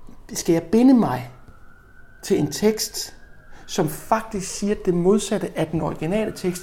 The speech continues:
eller skal jeg selv sætte mig ned som det voksne menneske, jeg er, ikke som barnet,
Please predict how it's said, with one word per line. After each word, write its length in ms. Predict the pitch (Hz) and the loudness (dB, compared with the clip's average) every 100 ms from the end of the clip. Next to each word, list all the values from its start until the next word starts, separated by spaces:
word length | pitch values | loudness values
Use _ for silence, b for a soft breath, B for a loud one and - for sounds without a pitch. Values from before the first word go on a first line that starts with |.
| - | -2
eller 180 | 170 165 | 0 0
skal 200 | - 165 | -2 -2
jeg 100 | 151 | 0
selv 260 | - 214 | 2 0
sætte 320 | - 190 180 | 0 -6 -2
mig 80 | 196 | 0
ned 300 | 185 185 - B B B - - - - - - | 2 2 -2 B B B -16 -14 -12 -12 -14 -12
som 280 | - - 147 | -6 -2 -2
det 180 | 160 147 | 0 4
voksne 360 | 202 202 208 | 2 2 0
menneske, 360 | 185 160 - 170 | 2 0 2 2
jeg 100 | 147 | 2
er, 100 | 151 - | -2 -2
ikke 220 | 220 214 220 | 4 4 4
som 220 | 185 147 | 0 0
barnet, 480 | 175 - - 165 | 2 0 0 -2